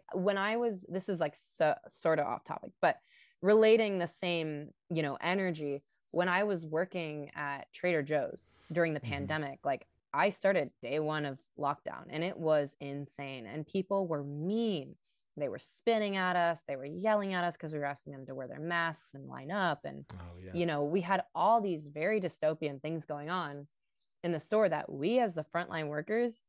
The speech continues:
Speaker 1: had to police in the store. And it got to a point where at first I was, like, really scared and I was really angry and I didn't know what was going on.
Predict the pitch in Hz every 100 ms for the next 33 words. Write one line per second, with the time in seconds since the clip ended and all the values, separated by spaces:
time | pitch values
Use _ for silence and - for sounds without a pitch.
0 | _ - _ _ _ _ - 165 175 170
1 | - - 165 156 147 139 143 _ _ _
2 | _ _ 175 160 156 - - - 156 143
3 | - 139 80 - 185 180 - 180 - 208
4 | 175 - 185 175 - 156 147 - 277 277
5 | 214 180 156 - 143 151 - - - -
6 | 160 151 135 135 139 160 156 - 143 143
7 | 135 135 127 139 143 165 175 151 143 143
8 | 143 175 156 143